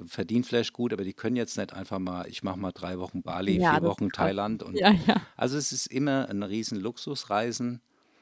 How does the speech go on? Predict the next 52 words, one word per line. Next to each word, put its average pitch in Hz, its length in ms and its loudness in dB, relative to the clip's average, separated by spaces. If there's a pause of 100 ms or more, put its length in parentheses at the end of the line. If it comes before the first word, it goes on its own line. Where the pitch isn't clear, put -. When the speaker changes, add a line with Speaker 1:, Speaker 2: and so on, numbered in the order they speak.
(380)
Speaker 1:
Äh, 107 340 2
aber 113 320 2
wenn 107 120 2
man 113 140 2
dann 101 260 0
an 98 140 -6
den 98 280 -2 (100)
ursprünglichen 107 720 -2
Plätzen 101 340 -6
ist, 113 260 -8
hast 98 200 -10
du 98 60 -10
recht, 101 280 -10
da 92 60 -8
kommt - 320 -2
man, 101 400 -6
äh, 98 160 -10
schnell 98 380 -6
auf - 180 -12
das - 180 -10
Gefühl, 107 460 -6
dass 98 200 -8
man 98 80 -8
sagt, 98 280 -8
was - 160 -12
braucht 92 160 -12
man 92 100 -8
eigentlich 90 220 -10
mehr, 95 340 -8
außer 92 180 -12
hier 85 160 -8
die - 80 -14
Palme, 101 520 -10 (480)
Speaker 2:
Mhm. 175 320 0 (240)
Speaker 1:
das - 80 -12
schöne 90 280 -6
Wasser. 95 360 -12 (520)
Speaker 2:
Das 175 200 4
stimmt, 165 180 4
also 165 200 2
es 170 100 -2
ist - 80 0
ein 175 100 0
absoluter 165 480 2
Luxus, - 480 -2
weiß 160 220 2
ich 165 80 -4
überhaupt, 165 260 0
dahin 170 280 4
zu - 140 -2
kommen, 160 280 -6
deswegen 165 460 -4